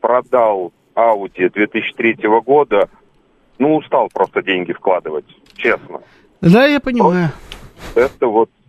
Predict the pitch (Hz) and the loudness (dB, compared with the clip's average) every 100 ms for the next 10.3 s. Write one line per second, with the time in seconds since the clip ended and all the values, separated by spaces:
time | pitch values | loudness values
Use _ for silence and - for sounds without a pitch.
0 | 143 - - - - - 110 113 101 101 | _ -20 -18 -16 -14 -2 2 2 0 0
1 | 98 82 - - - - 240 175 190 180 | -2 -2 -14 -20 -20 -8 0 2 4 2
2 | 180 202 - - _ _ - 113 151 185 | 2 4 2 -2 _ _ -12 -2 0 2
3 | 202 175 - 143 151 160 170 156 147 165 | 2 0 0 2 4 2 2 4 4 6
4 | 180 170 143 - 120 113 135 127 127 - | 4 4 2 0 0 2 2 0 -4 -2
5 | 110 87 - _ 90 - 101 101 101 92 | 2 2 0 _ -4 0 -2 2 2 2
6 | - 101 101 101 98 98 90 - 98 107 | 0 0 2 2 2 0 0 0 0 -2
7 | - 180 214 139 107 92 90 - _ _ | 0 2 4 4 6 4 0 -10 _ _
8 | - 127 113 - 139 123 107 110 - 117 | 0 2 2 2 4 4 2 0 2 2
9 | 104 107 101 95 98 101 - 92 104 120 | 2 0 0 0 0 0 -2 -2 2 2
10 | 143 - | 2 -2